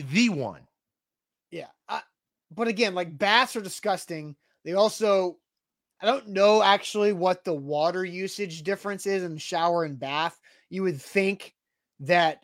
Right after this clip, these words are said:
Speaker 2: a bath uses more 'cause you're filling the tub up, but showers are running water that's constantly, I, I don't know what the, you know, depending on the time, right?
Speaker 1: That I don't care about.
Speaker 2: Yeah. Um,
Speaker 1: <laughs>
Speaker 2: I know you don't care about that, but
Speaker 1: <laughs>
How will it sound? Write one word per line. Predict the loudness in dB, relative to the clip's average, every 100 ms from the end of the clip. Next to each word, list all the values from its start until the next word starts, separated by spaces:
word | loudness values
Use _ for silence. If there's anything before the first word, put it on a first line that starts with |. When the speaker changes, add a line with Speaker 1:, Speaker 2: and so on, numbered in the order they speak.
| -12
Speaker 2:
a | -10
bath | -4 2 4 2 -2
uses | -6 -4 -4 -6
more | -2 2 2
'cause | 0 -6
you're | -6
filling | 2 2 2
the |
tub | 0 2 2
up, | 4 2 2
but | -6
showers | -2 2 4 4 4 0
are |
running | 0 0 -2
water | -2 0 2 2
that's | -2 -8
constantly, | -8 -8 -6 -2
I, | 2 6
I | 6
don't | 6
know |
what | 2 2
the, | -6 -10 _ _ _
you | -4
know, | -4
depending | -4 0 0
on | 0
the | -2
time, | -4 -4 -2 -2
right? | 0 0 -2 0
Speaker 1:
That | 4 4
I | 4 2
don't | 0 -8
care | -14 -14
about. | -16 -16
Speaker 2:
Yeah. | -10 -10 -10 _ -2
Um, | 2 2 2 -2 -6 _ -16
Speaker 1:
<laughs> | -16 -14 -12 -8 -4 -2 -2 -2
Speaker 2:
I | 2
know | 4
you | 2
don't | -2 -6
care | -6 -8
about | -6 -8 -10
that, | -16 -14
but | -12 -6
Speaker 1:
<laughs> | -4 -4 -4 -4 -6 -8